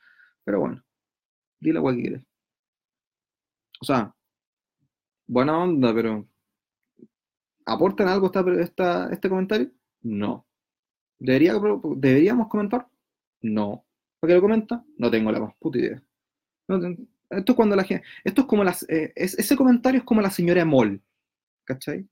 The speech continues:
Una lata. "Bray Wyatt, ¿verdad que le dará el Universal y para tener un título personalizado?". Weón, ¿dónde leíste eso?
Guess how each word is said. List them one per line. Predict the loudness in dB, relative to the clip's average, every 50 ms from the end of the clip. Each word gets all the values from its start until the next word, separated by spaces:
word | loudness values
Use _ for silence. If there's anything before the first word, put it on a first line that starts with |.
| _ _ _
Una | -2 2 2
lata. | 2 2 0 -2 -6 -10 _ _ _ _ _ _ _ _ _ _ _ _ _ _ _ _ _ _ _ _ _ _
"Bray | 2 4 4 6
Wyatt, | 6 6 6 6 6 6 6
¿verdad | 6 4 4 4 4
que | 4 4
le | 4
dará | 2 2 2
el | 2 2
Universal | 2 2 0 0 -2 -2 0 0
y | 2 2
para | 2 2
tener | 2 0 0 0
un | -2
título | 0 2 2 2
personalizado?". | 2 0 -2 -4 -2 -2 -2 -2 -2 -2 -2 -2 -2 -4 -8 -12 _
Weón, | _ 0 2 4 4
¿dónde | 4 4 4 4
leíste | 4 4 4 4 0 0 0 2 0
eso? | 0 -2 -4 -6 -6 -8